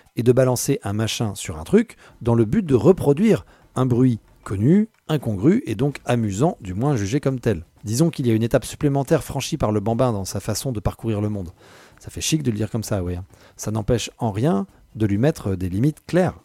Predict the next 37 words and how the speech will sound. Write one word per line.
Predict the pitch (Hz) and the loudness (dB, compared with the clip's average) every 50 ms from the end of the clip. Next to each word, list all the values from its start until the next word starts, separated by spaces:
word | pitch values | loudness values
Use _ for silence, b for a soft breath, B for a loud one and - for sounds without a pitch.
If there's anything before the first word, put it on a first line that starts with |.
| _ | _
Certes, | - - - 196 185 180 151 - - - 113 107 101 | -10 -4 -2 0 0 0 -2 -4 -4 -4 -2 -2 -4
faire | - - 127 - | -4 -4 -6 -6
tomber | - - 131 120 127 127 | -4 -4 -2 0 2 2
un | 113 101 | 2 2
vase | 92 117 113 - | 0 0 -2 -2
sur | - - 101 | -2 -4 -4
le | 92 92 | -4 -4
chien, | 90 - - 156 | -4 -2 -2 -4
ça | - - - | -4 -4 -8
fait | - - - | -10 -10 -12
un | 92 87 | -10 -8
bruit | 82 101 123 117 | 0 0 2 2
rigolo, | 117 131 135 151 165 170 170 160 143 B B B B B | 2 0 2 4 4 4 4 2 2 B B B B B
mais | 139 151 | -2 0
une | - 165 151 147 | 2 2 2 4
bonne | 127 131 139 135 | 4 4 4 4
éducation | 120 107 104 - 104 92 - - - 170 196 208 B B B B B - | 2 0 0 -2 -2 -2 -2 -4 -4 -4 -4 -4 B B B B B -6
viendra | 104 113 123 120 98 101 107 | -2 0 0 0 0 -2 -4
poser | - - 107 92 101 98 | -2 -2 -4 -2 0 0
là | 117 156 - - | 0 0 0 -2
un | 110 104 101 | -4 -4 -2
interdit, | 98 98 - 165 175 175 185 185 160 | -4 -4 -2 -2 -2 -2 -2 -4 -4
surtout | - - - - 139 - - - - 214 208 | -4 -4 -2 -2 -2 -2 -2 -2 -4 -4 -2
vu | 151 107 117 113 | -2 -2 -2 -2
le | 104 95 | -2 -2
prix | - - - - - | -4 -6 -8 -6 -6
actuel | 120 113 - - 185 180 175 | -8 -8 -4 -4 -4 -2 0
des | 190 202 | 0 0
vases. | 202 214 190 135 90 - B B B B B B B _ _ _ _ _ _ - | 2 2 0 0 -2 -4 B B B B B B B _ _ _ _ _ _ -6
Et | 139 | -4
puis | - 180 165 | -2 2 2
la | 131 110 | 2 2
rigolade | - 101 98 113 170 208 196 151 113 b b b b b b _ _ - | 2 2 2 4 4 4 2 0 -2 b b b b b b _ _ -4
ne | 113 110 | -4 -2
peut | - - 113 | -2 -2 -4
se | - - 107 | -2 -4 -6
faire | - - 185 196 190 175 | -2 0 2 2 2 0